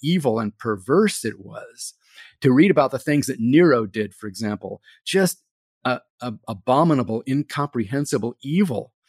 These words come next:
And everybody knew that, that, that it was demonic. Everybody knew that this was just terribly evil. But Paul is still saying something very controversial, which is, "Be subject to it and don't resist it, and go ahead and pay your taxes."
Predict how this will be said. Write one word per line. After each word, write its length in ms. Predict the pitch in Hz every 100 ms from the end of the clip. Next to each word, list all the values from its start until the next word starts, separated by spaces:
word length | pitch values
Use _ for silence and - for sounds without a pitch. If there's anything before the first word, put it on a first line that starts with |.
| _ - -
And 120 | 123
everybody 420 | 139 180 196 185
knew 200 | 156 190
that, 160 | 170 127 _ _ _
that, 200 | 110 123 - -
that 160 | 120 - _ _ _ _ _
it 120 | 113
was 120 | 110 -
demonic. 640 | 120 123 185 175 - - -
Everybody 300 | 139 165 160
knew 140 | 156
that 240 | 156 123 151
this 140 | 147
was 100 | 117
just 180 | 110 -
terribly 380 | - 185 120 113
evil. 480 | 135 175 98 - _ _ _ _ _ -
But 180 | 127
Paul 260 | - 185 185
is 100 | 135
still 340 | - 208 202
saying 380 | 170 - 180 165
something 280 | - 123 123
very 180 | 131 123
controversial, 580 | 147 160 113 147 143 120
which 200 | 110 123
is, 180 | 113 - _
"Be 100 | 131
subject 520 | 123 - 185 170 135 -
to 200 | 107 110
it 160 | 147 - _ -
and 280 | 120 120 98
don't 340 | 135 135 143 -
resist 440 | 139 143 208 -
it, 140 | - - _ -
and 180 | 113
go 160 | 110 139
ahead 160 | 156 143
and 140 | 127
pay 140 | -
your 140 | 143 147
taxes." 640 | - 180 190 - - -